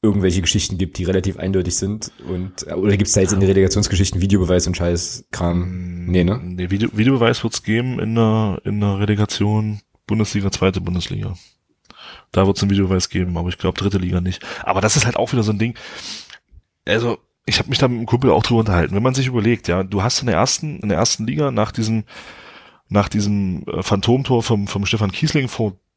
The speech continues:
Speaker 2: drei Jahren, ähm, hast du eine Torlinientechnik eingeführt.
Speaker 1: Ja.
Speaker 2: Die prinzipiell eine gute Sache ist, die auch funktioniert. Im Gegensatz zu anderen Sachen, die man jetzt vor kurzem eingeführt hat.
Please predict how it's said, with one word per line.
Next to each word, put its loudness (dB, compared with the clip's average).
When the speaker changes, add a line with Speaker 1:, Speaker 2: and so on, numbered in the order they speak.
Speaker 2:
drei 2
Jahren, 0
ähm, 0
hast 0
du -2
eine 2
Torlinientechnik 0
eingeführt. -8
Speaker 1:
Ja. -6
Speaker 2:
Die -4
prinzipiell 2
eine -2
gute -6
Sache -2
ist, -8
die 4
auch 0
funktioniert. 0
Im -4
Gegensatz 0
zu 0
anderen 2
Sachen, 0
die -4
man -2
jetzt -6
vor -10
kurzem -6
eingeführt -4
hat. -10